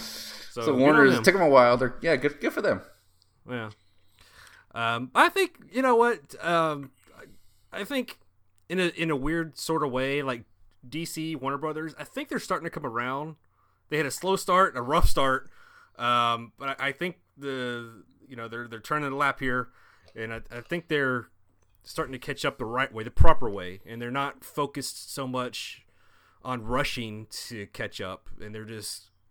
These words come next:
Speaker 1: now they're being slow and steady, and, uh,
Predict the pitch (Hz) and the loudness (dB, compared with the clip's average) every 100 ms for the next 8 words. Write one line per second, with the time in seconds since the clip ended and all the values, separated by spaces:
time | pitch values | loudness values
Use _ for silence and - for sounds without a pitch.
0 | 113 120 123 110 117 110 - 123 110 - | -8 -6 -4 -6 -8 -10 -6 -4 -4 -8
1 | 123 110 98 - _ _ _ _ _ _ | -10 -8 -10 -14 _ _ _ _ _ _
2 | _ _ - 104 101 98 98 98 95 92 | _ _ -16 -12 -10 -10 -10 -10 -10 -12